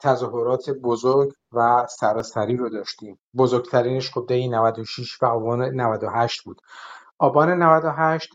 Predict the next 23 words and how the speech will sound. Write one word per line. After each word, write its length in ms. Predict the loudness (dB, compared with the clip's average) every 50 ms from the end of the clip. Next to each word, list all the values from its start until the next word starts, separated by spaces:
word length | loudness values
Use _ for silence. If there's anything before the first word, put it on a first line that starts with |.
| -20 -20 -18
شاید 580 | -16 -16 -10 -4 -2 -2 -2 0 -2 -4 -4 -4
بشه 260 | -8 -10 -8 -8 -10
گفت 320 | -4 -2 -2 -4 -4 -6 -12 -2 0
از 220 | 2 2 2 0
نظر 300 | -2 0 2 2 2 2
من، 360 | 2 2 2 2 2 0 -2 -8 _ _
حالا 120 | -10 -8 -6
ممکنه 400 | -6 -6 -8 -8 _ -10 -10 -10
دوستان، 460 | -10 -12 -14 -8 -6 -6 -6 -6 -8 -12 _ -16 -14 -14 -14 -14 -12 -12
دوستان 320 | -12 -8 -4 -4 -2 0 0
باشن 280 | 0 0 2 0 0
مخالف 460 | 2 2 2 2 2 2 2 0 0
باشن، 320 | -2 -4 -4 -4 -6 -6 0 2
ولی، 300 | 2 2 2 0 -2 -4 -8 -18 -20 -20 _ _ _ _ _ _
اه، 240 | -2 0 2 2 2
یک، 460 | 2 2 2 0 0 -2 -6 -14 -16 -20 _ _ _
م، 420 | -10 -8 -6 -6 -4 -6 -6 -6 -8 -10 -12 -12 -14 _ _ _ _ -20 -20 -20 -20 -20 -20 _ _ _ _ _ _ _ _ -2
به 60 | 0
قول 120 | 2 4
معروف، 360 | 6 6 4 4 2 -4 -10 -16 -20 -20 _ _ _ _ -20 -20 -20 _ -20 -20 _ _ _ _ _ _ _ _ _ _ -10
م، 340 | -8 -6 -4 -4 -4 -4 -2 2
در 160 | 4 4 4 4
س-، 640 | 0 -8 -18 -20 -20 -20 -20 -20 -20 -20 _ _